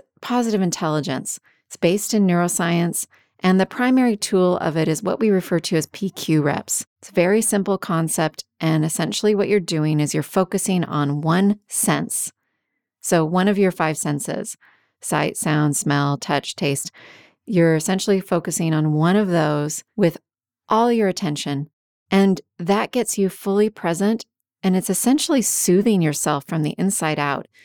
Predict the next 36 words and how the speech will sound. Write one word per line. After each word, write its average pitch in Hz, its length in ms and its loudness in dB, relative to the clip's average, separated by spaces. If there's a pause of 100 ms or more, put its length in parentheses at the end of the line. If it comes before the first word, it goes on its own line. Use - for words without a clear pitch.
(280)
and 185 220 2
you're 180 320 4
engaging 220 600 0
the 175 100 2
right 160 240 -2
side 175 240 -2
of 156 100 0
your 151 160 0
brain, 147 600 0 (360)
which 170 360 2
is 160 240 0
a 160 80 0
very 160 320 0
calming 160 640 0
thing 147 160 -2
to 143 80 -4
do, 147 240 -2
can - 160 -4
really 156 220 2
help 170 180 -2
center 147 400 -2
you. - 160 -2 (1040)
So 196 560 2 (480)
one 190 240 2
example 175 500 0
of 147 120 -2
this 151 380 -2
is 160 400 2
take 233 240 0
two 262 160 -2
fingers, 160 720 -2 (560)
like 160 100 -4
your 185 80 2
fingertips, 156 720 -2 (160)
and 175 240 0
rub 226 280 2